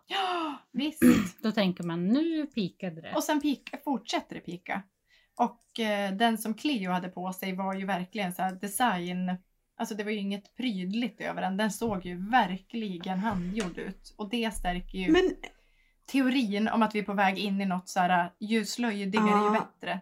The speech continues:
Speaker 1: Typ så här, det ska
Speaker 3: Eh,
Speaker 1: se,
Speaker 3: hon,
Speaker 1: det ska se
Speaker 3: Marie,
Speaker 1: lite
Speaker 3: Maria Francis
Speaker 1: hemgjort
Speaker 3: hade ju
Speaker 1: ut.
Speaker 3: någon Så mycket bättre. Hon hade ju någon virkhistoria.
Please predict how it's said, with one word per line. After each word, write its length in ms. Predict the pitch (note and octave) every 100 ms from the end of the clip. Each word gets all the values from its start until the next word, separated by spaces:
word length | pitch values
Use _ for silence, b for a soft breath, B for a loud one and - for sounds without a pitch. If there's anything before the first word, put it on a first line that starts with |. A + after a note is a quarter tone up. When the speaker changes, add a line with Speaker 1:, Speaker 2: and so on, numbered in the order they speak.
| -
Speaker 1:
Typ 160 | G3+ F#3+
så 80 |
här, 60 | F#3
det 60 | G3
ska 140 | -
Speaker 3:
Eh, 60 | D4
Speaker 1:
se, 140 | D4
Speaker 3:
hon, 220 | B3 - - - D#4 F4
Speaker 1:
det 60 | D#4
ska 80 | C#4
se 60 |
Speaker 3:
Marie, 240 | D4 D#4+ D4+
Speaker 1:
lite 140 | -
Speaker 3:
Maria 320 | C#4+ D4+ C#4+
Francis 380 | C#4 F4+ F#4 C#4
Speaker 1:
hemgjort 180 | B3+ G#3+
Speaker 3:
hade 160 | F#3+ F#3
ju 40 |
Speaker 1:
ut. 40 | F#3+
Speaker 3:
någon 240 | F#3 F3+
Så 100 | G3
mycket 220 | F#3+ G#3+
bättre. 280 | C#4 C#4 - - - _ _ -
Hon 140 | B3
hade 180 | B3+ F#3
ju 60 |
någon 140 | F#3 F#3+
virkhistoria. 1200 | G3+ F3+ F3 - - - F#3+ F#3 G3+ F#3+ F3+ F3+